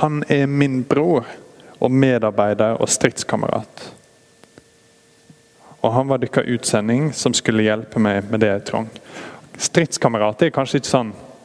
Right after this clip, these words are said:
ord som for oss, eh, fører til masse varme følelser og sånn. Men tenk for hvordan det er for to krigere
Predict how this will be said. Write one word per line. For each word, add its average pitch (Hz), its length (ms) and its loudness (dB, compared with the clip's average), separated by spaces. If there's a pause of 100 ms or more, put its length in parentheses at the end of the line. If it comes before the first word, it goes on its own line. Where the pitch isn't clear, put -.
(100)
ord 123 220 2
som 110 180 0
for - 220 0
oss, - 280 -8 (760)
eh, 101 480 0 (800)
fører 113 340 -2
til 107 220 -2 (400)
masse 117 180 -2
varme 110 320 2
følelser 113 680 0
og - 40 -4
sånn. 160 240 -2 (1300)
Men 143 220 0
tenk 170 420 0
for 135 120 2
hvordan 226 360 2
det 185 100 0 (100)
er 135 100 0
for 117 260 2 (540)
to 127 280 4
krigere 107 640 0